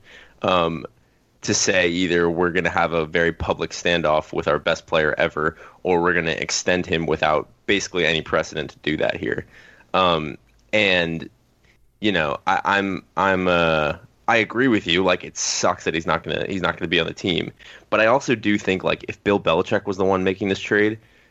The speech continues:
and he was the one trading away Julio Jones, he would be lauded as sort of like,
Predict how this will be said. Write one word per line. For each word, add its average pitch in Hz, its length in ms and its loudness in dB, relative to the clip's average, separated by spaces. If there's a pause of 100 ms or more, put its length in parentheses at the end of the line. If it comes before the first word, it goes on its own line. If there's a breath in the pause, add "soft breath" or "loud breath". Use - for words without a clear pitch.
(160 soft breath)
and 90 120 -2
he 90 100 0
was 87 140 0
the 95 80 -2
one 90 160 2
trading 90 320 0
away 87 180 2
Julio 90 320 2
Jones, 82 320 0
he - 140 0
would 90 100 2
be 87 140 2
lauded 80 420 2
as 76 140 -2
sort 82 220 0
of 78 140 -6
like, - 340 -2